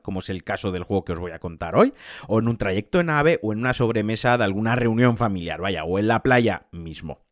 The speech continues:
Y, por cierto, antes de entrar en materia, un, una pequeña disculpa anticipada. Hoy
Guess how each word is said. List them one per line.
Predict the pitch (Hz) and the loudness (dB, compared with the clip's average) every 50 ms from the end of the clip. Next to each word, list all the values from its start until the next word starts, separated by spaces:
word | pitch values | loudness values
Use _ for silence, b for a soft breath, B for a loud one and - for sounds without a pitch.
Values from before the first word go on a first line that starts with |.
| _ | _
Y, | - 170 208 220 202 | 2 2 4 4 2
por | - _ - 127 113 | 0 _ 4 4 4
cierto, | - 139 143 151 160 156 | 6 4 4 4 4 4
antes | 135 120 127 117 113 | 4 4 0 2 2
de | 127 | 2
entrar | 117 110 - 117 113 110 | 2 2 2 0 0 2
en | 113 107 | 2 2
materia, | 107 107 - - 117 123 147 165 175 - - - | 0 0 2 2 4 4 6 6 6 6 6 4
un, | 117 117 117 117 117 120 117 113 113 113 104 - | 4 6 6 4 4 2 2 2 0 0 -2 -2
una | 113 120 139 - | 0 0 2 2
pequeña | - 123 - 123 123 123 | 2 2 2 2 0 0
disculpa | 120 113 104 - - - 131 135 131 - 117 | 0 0 -2 0 2 4 4 4 4 2 0
anticipada. | 107 107 107 - - - 110 - - 107 - _ - 120 123 131 156 156 - - | 0 0 -4 -6 -4 -6 -4 -2 -4 -6 -2 _ 4 6 6 6 6 4 4 4
Hoy | 117 117 131 143 139 135 131 127 113 | 6 6 6 6 6 4 2 0 -4